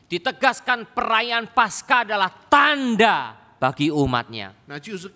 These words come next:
Speaker 2: 告诉我们逾越节是一个，呃，是为上帝儿女的一个记号。
Speaker 1: Tapi untuk mereka yang mengingatnya,
Speaker 2: 但是每个人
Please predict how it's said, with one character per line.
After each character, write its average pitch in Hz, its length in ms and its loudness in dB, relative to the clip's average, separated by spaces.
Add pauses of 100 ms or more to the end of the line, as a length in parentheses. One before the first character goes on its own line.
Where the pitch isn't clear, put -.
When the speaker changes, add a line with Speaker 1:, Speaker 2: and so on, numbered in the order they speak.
Speaker 2:
告 254 240 -6
诉 196 160 -14
我 214 260 -8
们 202 320 -10 (120)
逾 190 140 -12
越 220 180 -4
节 220 340 -10 (180)
是 - 320 -10
一 233 140 -10
个， 214 260 -6 (360)
呃， 170 260 -8
是 185 460 -8 (320)
为 247 180 -6
上 262 300 -6
帝 220 160 -12
儿 214 180 -8
女 180 160 -8
的 196 140 -14
一 196 80 -14
个 175 180 -8
记 214 300 -10
号。 208 340 -6 (720)
Speaker 1:
Tapi 247 680 -4
untuk 208 320 -6
mereka 214 560 -6
yang 220 160 -4
mengingatnya, 202 840 -6 (420)
Speaker 2:
但 170 180 -18
是 160 140 -20
每 185 300 -18
个 277 180 -12
人 208 320 -10